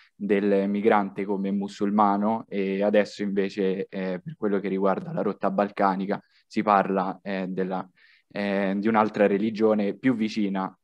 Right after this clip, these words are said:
a noi. E sotto questo punto di vista io mi, mi sentirei di,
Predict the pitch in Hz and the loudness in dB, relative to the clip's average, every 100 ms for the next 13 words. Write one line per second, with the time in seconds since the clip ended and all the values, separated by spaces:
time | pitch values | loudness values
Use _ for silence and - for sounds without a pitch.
0 | _ - 107 101 95 95 - _ _ _ | _ -4 -2 0 -2 -4 -12 _ _ _
1 | - 110 107 110 107 147 151 156 147 135 | -2 2 4 4 2 0 4 6 8 4
2 | 107 147 131 143 135 135 135 139 _ _ | 0 -4 -2 -2 0 0 2 0 _ _
3 | 165 131 127 120 117 113 104 98 113 110 | 2 2 2 2 4 6 4 0 -6 -4
4 | 107 107 107 107 110 107 120 117 101 101 | -2 0 0 -2 -4 0 4 4 4 2
5 | 101 101 98 98 | -2 -2 -2 -4